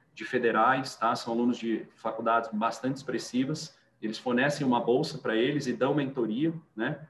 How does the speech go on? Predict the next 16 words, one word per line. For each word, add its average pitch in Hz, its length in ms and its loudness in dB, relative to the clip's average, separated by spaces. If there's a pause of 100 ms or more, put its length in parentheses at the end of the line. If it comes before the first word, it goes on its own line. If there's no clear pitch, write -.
(260)
E 110 60 0
aí 113 100 6
a 127 60 8
gente 131 220 2
faz 131 260 4
a 139 40 0
conexão 135 520 0
aqui, 131 240 2
oferecendo 135 500 0
empregos, 131 540 0
dando 123 200 0
palestras, 123 680 0
dando 113 220 0
mentorias 113 480 0
pra 127 180 2
eles. - 420 -2